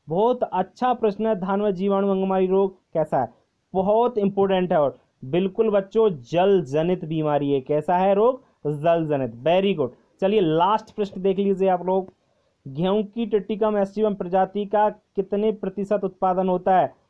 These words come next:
ए नंबर बारह प्रतिशत, बी नंबर सत्तासी प्रतिशत, सी नंबर एक प्रतिशत और दा है कोई नहीं। जी हाँ बच्चों,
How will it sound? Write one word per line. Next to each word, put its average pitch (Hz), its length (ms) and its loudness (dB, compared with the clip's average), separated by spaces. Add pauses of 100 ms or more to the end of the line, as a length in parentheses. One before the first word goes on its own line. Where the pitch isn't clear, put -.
(240)
ए 185 140 2
नंबर 208 320 0
बारह 180 320 2
प्रतिशत, 196 420 -4
बी 180 220 -4
नंबर 196 300 0
सत्तासी 180 520 -2
प्रतिशत, 190 480 -4
सी 202 260 -8
नंबर 190 420 -2
एक 175 200 -8
प्रतिशत 175 420 -2 (280)
और 165 300 0 (140)
दा 147 140 -2
है 156 180 -4 (120)
कोई 135 220 -4
नहीं। 117 220 -6
जी 147 200 -6
हाँ 185 100 0
बच्चों, 208 380 0